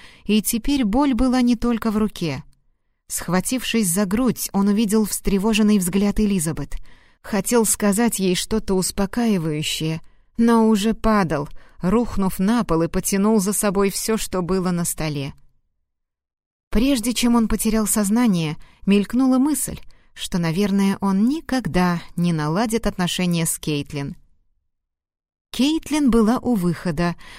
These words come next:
ожидая, когда гардеробщик подаст ей палантин, когда услышала громкий удар, стук бьющихся о пол тарелок и чашек.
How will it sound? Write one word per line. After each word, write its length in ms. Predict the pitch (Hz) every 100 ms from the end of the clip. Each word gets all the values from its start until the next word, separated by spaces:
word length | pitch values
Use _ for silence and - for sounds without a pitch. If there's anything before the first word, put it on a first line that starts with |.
| -
ожидая, 520 | 185 180 196 226 214
когда 320 | 202 180 202
гардеробщик 760 | 185 202 175 226 285 - 254 -
подаст 420 | 214 196 254 -
ей 180 | 220 233
палантин, 640 | - 220 247 226 175 156 143 - - -
когда 280 | 180 165 180
услышала 600 | 175 190 214 - 190 185
громкий 560 | 180 208 214 175 180
удар, 440 | 170 151 220 247 - - - -
стук 440 | - - 302 240
бьющихся 800 | 185 208 269 233 - 220 - 220
о 180 | - 202
пол 300 | - 202 180
тарелок 520 | - 170 202 220 214
и 60 | 220
чашек. 640 | - 185 147 - - -